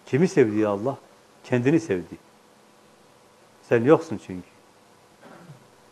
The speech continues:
Kendini sevdi. Kendisine ayna olacak, kendisinin sıfatlarını, isimlerini üzerinde gösterebilecek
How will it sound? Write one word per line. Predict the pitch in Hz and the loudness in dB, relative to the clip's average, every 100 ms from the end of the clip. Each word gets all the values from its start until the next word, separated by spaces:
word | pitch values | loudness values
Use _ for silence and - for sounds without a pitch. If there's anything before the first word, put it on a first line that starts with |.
| _ _ _ - - _ - | _ _ _ -20 -20 _ -4
Kendini | 127 131 127 165 | 0 2 2 2
sevdi. | 160 120 110 123 160 - _ _ _ _ _ _ _ _ _ _ _ _ - _ _ _ - | 2 0 2 -2 -2 -10 _ _ _ _ _ _ _ _ _ _ _ _ -20 _ _ _ -2
Kendisine | 123 120 113 - 123 139 170 - - _ - | 0 0 -2 -4 -2 -2 -6 -18 -20 _ 0
ayna | 120 127 170 | 2 4 4
olacak, | 123 107 104 123 147 - - _ _ _ _ _ _ _ _ _ _ _ _ _ _ - | 2 -2 0 -2 -2 -10 -20 _ _ _ _ _ _ _ _ _ _ _ _ _ _ -4
kendisinin | 123 120 117 151 | 0 0 0 -2
sıfatlarını, | 160 - - 113 120 113 127 | -2 -4 -2 -2 0 0 0
isimlerini | 151 117 - 120 113 113 131 | -2 -6 -6 -2 0 0 -4
üzerinde | - 117 117 117 131 | -4 -2 -2 0 0
gösterebilecek | 123 120 - 120 151 139 123 127 160 | 0 -2 0 4 6 6 2 2 0